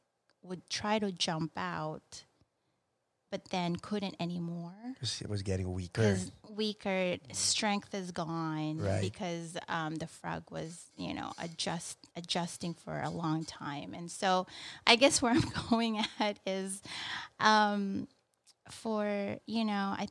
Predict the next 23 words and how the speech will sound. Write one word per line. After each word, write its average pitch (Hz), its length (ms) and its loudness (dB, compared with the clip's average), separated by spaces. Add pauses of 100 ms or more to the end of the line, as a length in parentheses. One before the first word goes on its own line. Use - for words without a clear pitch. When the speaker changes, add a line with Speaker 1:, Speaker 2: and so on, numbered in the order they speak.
(100)
Speaker 1:
think 254 460 2 (600)
in 226 260 2
our 202 240 2
lives, 180 880 -4
I, 185 120 -6 (200)
I, 180 220 -8
I 190 120 -2
feel 214 400 -4
like, 170 500 -4 (760)
um, 180 720 0 (1000)
you 240 120 -4
know, 226 340 0
I, 202 160 -4
I 226 120 -2 (200)
think 269 380 4
we 226 220 0 (500)
do 214 220 2
have 196 300 -2
the - 100 -4
ability 175 800 -6
to - 100 -10
just 180 260 -8
kinda, 156 600 -2